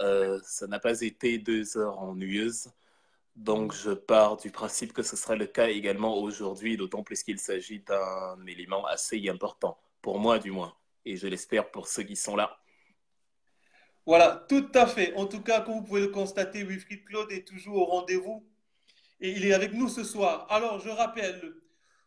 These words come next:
Speaker 2: vous êtes en direct sur le bled parle point com pour l'épisode deux de l'émission C'est recevable. Alors, c'est une émission sans tabou.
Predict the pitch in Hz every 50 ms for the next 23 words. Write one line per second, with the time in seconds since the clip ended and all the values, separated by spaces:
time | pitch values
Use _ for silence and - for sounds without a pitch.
0 | _ _ _ _ 160 170 190 214 208 214 - - 226 208 202 196 202 226 226 240
1 | 214 - - - 220 185 180 180 - 196 196 190 196 - - 208 196 190 - -
2 | 196 185 185 - 185 180 170 165 - - - _ _ - 202 190 196 196 185 185
3 | - 196 196 190 156 151 202 208 208 208 190 160 - 160 180 175 185 185 180 -
4 | - - 220 214 214 208 208 - - 202 185 202 196 190 202 190 175 180 170 160
5 | - - - _ _ _ _ _ _ _ _ _ _ _ _ _ _ _ _ _
6 | _ _ _ _ _ _ - 185 190 208 190 185 - 220 214 220 233 220 233 208
7 | - - 240 233 233 - - 285 269 247 - - 226 214 196 240 226 202 - -
8 | -